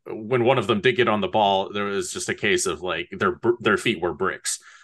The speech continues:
Uh, both of them lost the ball r-, really poorly when under pressure. And because of that, there's just this, like, chasm in the middle of Manchester United's formation.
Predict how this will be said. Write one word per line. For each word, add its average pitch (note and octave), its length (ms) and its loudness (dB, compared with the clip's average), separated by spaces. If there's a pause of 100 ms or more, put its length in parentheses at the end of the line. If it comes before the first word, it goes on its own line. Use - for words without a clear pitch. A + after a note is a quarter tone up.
(160)
Uh, E2+ 360 2
both F#2 300 2
of F2+ 120 -4
them F2+ 180 -2
lost F2+ 300 2
the F2+ 80 -4
ball E2+ 540 -2
r-, G#2+ 160 -10
really G2+ 360 4
poorly E2 500 -2
when E2+ 180 -2
under D#2+ 220 -2
pressure. E2+ 580 -2 (120)
And F#2 380 2
because A2 340 0
of F2 100 -4
that, F#2 220 0
there's F#2 200 0
just F#2 180 -2
this, F#2 160 -4
like, F2 180 -4
chasm F2 460 2
in D#2+ 80 -4
the E2+ 100 -4
middle E2 280 -2
of D#2+ 200 -8 (280)
Manchester F#2 440 -2
United's D#2+ 300 -4
formation. D2+ 560 -10